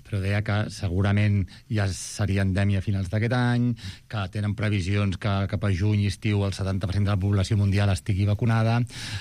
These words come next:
eh, per tant, eh, tot i les precaucions i que hem de mantenir, doncs, certes, certes actituds, eh, pinta, pinta bé. Tam-,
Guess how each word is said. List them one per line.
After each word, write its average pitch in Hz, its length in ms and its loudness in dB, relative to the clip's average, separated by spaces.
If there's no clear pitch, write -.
eh, 104 240 2
per 90 160 0
tant, 98 260 0
eh, 92 600 0
tot - 160 -4
i 98 60 0
les 82 140 -6
precaucions 101 420 0
i 101 60 2
que 90 60 0
hem 87 60 2
de 92 80 2
mantenir, 95 520 2
doncs, 90 280 0
certes, 98 480 0
certes - 300 -2
actituds, 107 600 -2
eh, 87 500 0
pinta, 98 400 -2
pinta 104 300 0
bé. 92 140 0
Tam-, 110 160 0